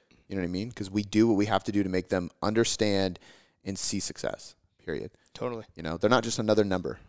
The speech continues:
Speaker 2: Yep. I love it. I think that's the best way to say it, too.
Speaker 1: Yeah.
Speaker 2: All right, we'll go into number three is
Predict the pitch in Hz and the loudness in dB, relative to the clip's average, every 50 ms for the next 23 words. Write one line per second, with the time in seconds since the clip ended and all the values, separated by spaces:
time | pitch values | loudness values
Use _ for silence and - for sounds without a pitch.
0 | _ _ - - _ _ _ _ _ _ _ _ _ _ _ 113 113 113 117 113 | _ _ -16 -16 _ _ _ _ _ _ _ _ _ _ _ 0 4 4 4 4
1 | 101 - _ _ _ - 110 113 117 110 113 101 - - 107 113 110 - - - | 2 -6 _ _ _ -10 -8 -8 -6 -6 -8 -8 -8 -6 -2 -2 -2 0 0 -2
2 | 113 101 95 - - 113 101 101 - - 110 107 113 - - - - - _ _ | -4 -2 -2 -2 -2 -2 -4 -4 -6 -8 -8 -8 -8 -10 -14 -18 -18 -20 _ _
3 | _ - 82 78 95 - - _ _ _ _ _ _ _ _ _ - - - - | _ -6 -6 -6 -6 -10 -18 _ _ _ _ _ _ _ _ _ -18 -16 -16 -16
4 | - - - - - - - 151 160 180 156 135 135 143 156 160 165 147 143 143 | -16 -20 -20 -20 -20 -2 4 6 8 8 8 6 6 6 6 6 6 2 2 2
5 | 143 143 147 143 120 - - - 127 127 135 151 175 160 135 120 117 107 - 135 | 2 2 2 0 0 -2 -6 -10 -6 -4 0 0 2 2 2 0 0 -2 -2 0
6 | 135 127 123 117 - | 0 0 0 0 -2